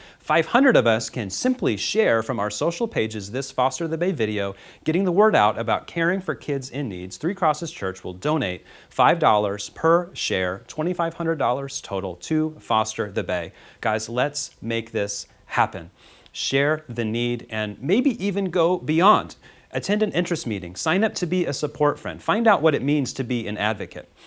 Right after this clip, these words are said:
Please feel free to reach out to me directly, and I would love to put you in touch with our Foster the Bay volunteers right here at Three Crosses Church. We also have a, a couple of other things that I want to invite you to, and that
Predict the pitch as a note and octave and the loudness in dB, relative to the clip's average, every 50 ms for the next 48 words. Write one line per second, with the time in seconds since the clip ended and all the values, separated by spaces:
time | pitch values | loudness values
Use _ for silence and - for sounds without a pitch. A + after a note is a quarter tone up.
0 | - - - - _ _ - F3+ A3+ A3 A3 G#3 F#3 - - F3 C3+ A2 A2 B2+ | -20 -20 -20 -20 _ _ 0 2 2 2 2 2 2 4 2 2 2 2 0 0
1 | D3 C#3+ F3 D3+ D3+ D3 - C#3 C3+ C#3 C#3 A2+ A2+ G#2+ A2+ A#2 A#2 A2+ G2+ F#2+ | 0 2 2 2 2 2 0 0 0 0 0 0 2 2 2 2 0 -2 -6 -6
2 | F2+ F#2+ G2+ G2+ G#2 G#2 A2+ A#2+ C3 D3 D#3 C#3+ B2 - C3 A#2 - B2 G#2+ G2+ | -4 -4 -2 -2 -2 -2 0 2 2 2 2 0 -2 -4 -6 -6 -6 -6 -8 -6
3 | F#2+ - F#2+ G2 - - G#2 G2 F#2 F2+ - B2 A#2+ B2 - - D#3+ D3 D#3 C3 | -6 -4 -4 -4 -6 -8 -10 -10 -8 -2 2 2 2 4 2 2 0 0 2 2
4 | A2 G2 F#2+ G2 F#2+ G2 G#2+ A2 B2+ C#3+ C#3 - F#2 F2 E2+ E2+ - - B2+ D#3 | 2 0 0 0 0 2 2 2 0 -2 -4 -6 -8 -8 -8 -8 0 2 2 2
5 | E3+ - - A#2+ G2+ F#2 F2 - - - - - - A2 G#2 F#2 - - - A#2 | 2 0 -2 -2 -2 -2 -4 -8 -14 -20 -20 -6 -2 -2 -2 -2 -4 -4 -4 -2
6 | A2 G2 - F#2 E2+ E2+ - C#2 - - - - D#2+ D2 - - - - _ _ | -2 -2 -2 -2 -2 -4 -6 -8 -10 -10 -10 -10 -12 -12 -12 -14 -16 -18 _ _
7 | _ _ _ _ _ _ _ _ _ _ _ _ _ - - - - - - - | _ _ _ _ _ _ _ _ _ _ _ _ _ -20 -18 -18 -20 -20 -20 -20
8 | _ _ - C3+ C#3 C3+ - D3+ D#3 C#3+ D3 - B2 C#3 - - F3 E3+ D#3+ C#3+ | _ _ 2 4 4 4 4 4 4 4 4 4 2 2 2 4 4 6 6 8
9 | D3 D#3 D3+ D3 C#3 C3+ B2+ B2+ A#2 C#3 A#2+ A#2+ A#2 A#2+ B2 B2 G2+ A2+ A2 G#2+ | 8 6 6 4 2 2 0 2 2 4 4 4 4 4 2 2 0 0 2 4
10 | A2+ A2+ A2 - A#2+ A2 - - A#2+ A2+ A2 A2 B2 C3+ D3 - - | 4 4 2 0 -6 -6 -4 -2 -2 -2 0 0 0 0 -2 -2 -8